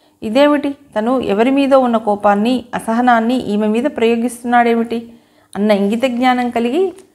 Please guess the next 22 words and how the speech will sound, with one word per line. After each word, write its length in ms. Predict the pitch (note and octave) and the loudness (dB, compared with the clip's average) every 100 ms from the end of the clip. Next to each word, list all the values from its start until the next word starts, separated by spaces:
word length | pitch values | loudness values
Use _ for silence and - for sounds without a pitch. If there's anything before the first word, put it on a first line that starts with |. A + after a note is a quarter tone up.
| _ _ - | _ _ -6
"ఏమీ 220 | A#3+ C#4 | -2 2
లేదులే, 480 | C4 B3 A#3+ A#3+ G3+ G#3+ | 4 4 4 0 -4 -6
వెళతాను, 420 | A3+ A#3 C4 A#3+ G#3 - | -2 2 2 0 -2 -10
కృష్ణమోహన్ 540 | A#3 - D4+ C#4+ C4 | -8 -2 0 2 4
గారిని 220 | A#3+ A3+ | 2 2
కలుస్తాను," 520 | C4 A3+ G#3+ - G#3 G#3+ G3+ | -2 -4 -4 -6 -6 -6 -8
అంటూ 320 | G#3+ F4 F4+ | -4 -2 -4
కూర్చున్న 400 | - B3 C#4+ D4 C#4 | -4 -8 -2 -2 0
చోటు 100 | A#3+ | -2
నుండి 240 | A3 G#3 | -2 -2
లేచాడు. 420 | C4+ A3 G3+ G3+ - - _ _ _ | 0 0 0 -4 -6 -14 _ _ _
అంతలో 440 | - A3+ D#4 C#4 - | -4 0 4 2 2
అతనికి 300 | A3 G#3+ G#3+ | -4 -4 -6
సోఫాలో 460 | G#3+ A3 A3+ C4+ B3+ | -4 -2 0 2 2
ఉన్న 160 | A3+ | 0
బొకే 300 | G#3 G3+ A#3 | -2 -4 -4
గుర్తుకొచ్చి 720 | B3 A#3 A#3+ A#3+ A#3 - F4 - | -4 -4 -6 -6 -6 -6 -6 -4
అది 160 | G3+ | -4
తీసి 300 | G#3+ A#3 A#3+ | -4 -6 -4
ఆమెకు 260 | C4 A3 G#3+ | -4 -2 -2
అందించాడు. 520 | G3+ A3+ A#3 A3 G3+ - - _ _ _ - | 0 0 0 -2 -2 -6 -18 _ _ _ -2
పొడవైన 420 | A3+ B3+ D4+ F4 | 2 4 4 2